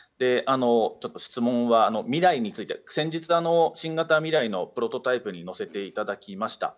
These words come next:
で、単純に、あの、まずかっこいいというところに響きましたし、あの、爽快な走りにもすごく感心させられたというところなんです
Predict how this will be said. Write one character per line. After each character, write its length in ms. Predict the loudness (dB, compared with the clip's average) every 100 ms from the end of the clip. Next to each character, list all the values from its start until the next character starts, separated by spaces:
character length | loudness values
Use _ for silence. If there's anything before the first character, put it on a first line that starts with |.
| -8
で、 280 | -4 -4 -4
単 200 | -4 -2
純 160 | -2
に、 120 | -2
あ 60 | -2
の、 300 | -2 -4 -6 _ _
ま 100 | -8
ず 200 | -8 -12 -14
か 100 | -12
っ 60 |
こ 100 | -8
い 120 | -8 -8
い 100 | -16 _
と 80 | -6
い 80 | -4
う 40 |
と 100 | -6
こ 80 | -6
ろ 80 | -6
に 180 | -8 -14
響 200 | -16 -10
き 120 | -6
ま 100 | -6
し 80 | -6
た 120 | -8
し、 280 | -8 -8 -10 -14 -20 -20 _ _
あ 120 | -6 -4
の、 200 | -4 -4
爽 220 | -2 -2
快 220 | -2 -2
な 80 | -2
走 220 | -6 -6
り 100 | -6
に 80 | -6
も 140 | -10
す 120 | -10
ご 120 | -8 -8
く 100 | -10
感 320 | -10 -10 -10
心 400 | -10 -10 -12 -14
さ 180 | -14 -14
せ 460 | -16 -12 -10 -6
ら 120 | -6
れ 100 | -6
た 140 | -8 -10
と 160 | -10
い 120 | -12 -12
う 80 |
と 100 | -10
こ 80 | -8
ろ 60 | -6
な 100 | -8
ん 60 |
で 80 | -12
す 100 | -20